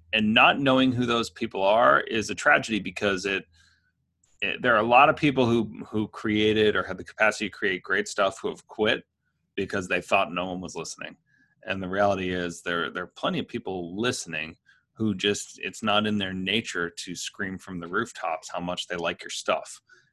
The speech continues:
And, and I'm a huge hypocrite on this front. I don't do enough of going out and publicly celebrating people whose stuff I like. I consume, consume, consume selfishly, but then I don't say, like, "Hey, this stuff's awesome. Please go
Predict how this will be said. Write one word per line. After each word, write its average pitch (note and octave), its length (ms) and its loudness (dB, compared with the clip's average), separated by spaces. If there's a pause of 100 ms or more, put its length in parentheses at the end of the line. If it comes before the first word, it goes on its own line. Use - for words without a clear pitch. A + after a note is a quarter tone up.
(140)
And, G2 400 -4 (180)
and B2+ 160 4
I'm E3+ 240 4
a C#3+ 40 2
huge B3+ 300 0
hypocrite - 380 -4
on E2 100 -4
this E2 140 -8
front. - 280 -12 (180)
I A#2+ 80 6
don't D#3+ 280 4
do D#3+ 160 2
enough D3 340 2
of A#2 180 0
going G#2 280 0
out F#2+ 160 -2
and F2+ 240 -8
publicly G#2 400 -4
celebrating F#2 560 -2
people F#2 280 -8
whose F2+ 180 -6
stuff F2 260 -4
I E2+ 80 2
like. D#2+ 340 0
I F2+ 80 2
consume, A#2 460 2
consume, A2 380 0
consume C3 460 -2
selfishly, G2+ 640 0 (460)
but B2 140 2
then B2 180 8
I C3+ 120 8
don't B2+ 240 4
say, C#3+ 380 6
like, A2 260 4
"Hey, D3 160 4
this C3 300 0
stuff's D3 360 2
awesome. A2+ 400 2
Please G#2+ 300 -4
go G#2+ 400 0